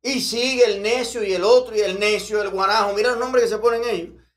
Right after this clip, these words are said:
El necio, el guanajo, el tonto, la, la, la, to-, todos ellos es el piquete que defienden el comunismo. Dicen que Cuba es el faro y guía y la esperanza de los pobres del mundo. Yo me tengo que echar a reír, desgraciadamente, aunque llore después.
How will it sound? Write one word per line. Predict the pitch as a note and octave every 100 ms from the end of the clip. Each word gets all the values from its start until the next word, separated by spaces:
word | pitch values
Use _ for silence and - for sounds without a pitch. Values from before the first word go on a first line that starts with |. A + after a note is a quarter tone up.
| -
El | F3+ F#3
necio, | G3+ G3 - E3+
el | E3+
guanajo, | F#3 F#3 F3+ E3+ E3+
el | E3 -
tonto, | G3 F3+ E3
la, | E3+ E3+
la, | F#3 F3+
la, | F3 D#3+
to-, | G3 G3+
todos | A3+ A#3 A3+
ellos | A#3 G#3+
es | G#3+
el | A3+
piquete | G#3 A3+ A#3 G#3
que |
defienden | G3 F3 G#3 G#3
el | F#3+
comunismo. | F#3+ F3+ E3+ C3+ B2+ _ _ _ _ _ _ _ _ _ _ _ _ _ _ _ _ _ _ _ _ _ -
Dicen | G#3+ G#3+
que | G#3 G3+
Cuba | A3 G#3
es | F#3+
el | F#3
faro | G#3+ G#3+
y | G3
guía | F#3 A3+
y | G3+
la |
esperanza | F#3+ - G3+ B3+ G#3+ C#3+ B2 _ _ _
de | F3+
los | F3 E3
pobres | G3 G3+
del | F#3+ F3+
mundo. | E3 D#3 - _ _ _ - - - - - - - - - - - - _ _ _ _ _ _ _
Yo | G3+ A#3
me | A#3
tengo | F#3 F3+ F3+
que |
echar | F3+ F3+ F#3+
a | A3+
reír, | A3+ G#3+ B3 B3+
desgraciadamente, | G3+ G3 F#3 F3+ G3+ G#3 G3+ G#3 B3+
aunque | A#3+ F#3+
llore | F3 G#3+ G#3+
después. | G3 - A3 A#3